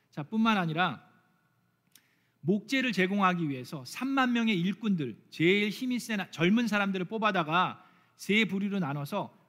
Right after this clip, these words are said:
만 명씩 번갈아 가면서 한 달은 레바논으로 보냅니다. 거기 가서 이제 나무를 자르고 목공 일을 하고 두 달은 집에 와서 일을 해요. 한 달은 또 나가서 외국에서 일하고 두 달은 집에 와서 일하고. 그게 쉽습니까?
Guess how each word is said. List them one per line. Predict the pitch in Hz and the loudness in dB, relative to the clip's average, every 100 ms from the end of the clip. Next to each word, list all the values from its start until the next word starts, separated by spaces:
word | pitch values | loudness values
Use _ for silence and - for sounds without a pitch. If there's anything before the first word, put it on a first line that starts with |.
| _ | _
만 | 139 165 208 | -2 2 4
명씩 | 220 190 202 196 | 4 0 -4 -6
번갈아 | - 180 220 214 185 | 0 2 4 4 2
가면서 | 170 156 196 180 - | 0 -2 -4 -6 -6
한 | 254 254 | -4 0
달은 | 339 285 185 | 0 0 -2
레바논으로 | 131 156 208 214 214 196 185 175 - _ | 0 0 2 2 2 0 -2 -6 -10 _
보냅니다. | - 170 175 151 117 - | -2 0 2 0 -6 -4
거기 | 165 190 | -2 0
가서 | 180 | -2
이제 | 196 175 | -2 -4
나무를 | 135 151 175 175 | -4 -4 -4 -4
자르고 | 196 180 170 170 165 | -2 -2 -2 -6 -2
목공 | 151 160 208 196 | -4 -2 -2 0
일을 | 175 175 170 | 0 0 -4
하고 | 180 190 247 - _ _ - | -4 -6 -6 -12 _ _ -6
두 | 185 220 | -2 2
달은 | 233 220 226 | 4 4 0
집에 | - 180 208 | 0 0 4
와서 | 185 170 | 4 2
일을 | 170 160 151 | 0 0 -2
해요. | 110 92 _ _ _ | -4 -12 _ _ _
한 | - 277 269 | -4 0 4
달은 | 254 247 240 | 4 2 0
또 | 240 | 0
나가서 | 190 156 185 196 180 | 0 4 2 2 0
외국에서 | 175 190 196 185 175 | 2 0 -2 -2 -2
일하고 | 175 175 175 | 0 0 0
두 | 185 180 | -4 -2
달은 | 196 190 185 | 0 0 -2
집에 | 180 175 | -2 0
와서 | 165 156 | 0 -2
일하고. | 135 139 | -6 -6
그게 | 208 | -6
쉽습니까? | 208 269 - 269 226 185 202 | -6 -6 -8 -4 -2 -2 -6